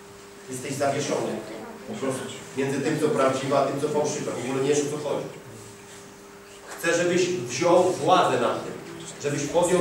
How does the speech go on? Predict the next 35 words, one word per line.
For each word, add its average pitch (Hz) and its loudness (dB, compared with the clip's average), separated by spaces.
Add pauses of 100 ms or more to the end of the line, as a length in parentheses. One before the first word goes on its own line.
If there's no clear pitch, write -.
(140)
swoją 165 6
decyzję, 165 -2
e, 156 2
w 135 -4
swoim, 160 4
w 156 -2
swoim 156 -4
życiu 156 -2
decyzję, 156 0 (220)
że 143 -2
będziesz 156 2
oddzielał 156 4 (220)
to, 143 0
co 156 6
jest 147 4
chore, 156 6
od 147 4
tego, 151 0 (100)
co 143 -2
nie 143 0
jest 139 0
chore. 139 0 (1400)
Zmień 170 6 (200)
tekst 165 6 (200)
źródłowy. 170 6 (800)
Przestań 180 4
siedzieć 170 2
w - -6
tym, 165 2 (100)
co, 156 6 (240)
e, - 0
co 147 6
inni 160 0
ludzie 160 4
twierdzą. 160 2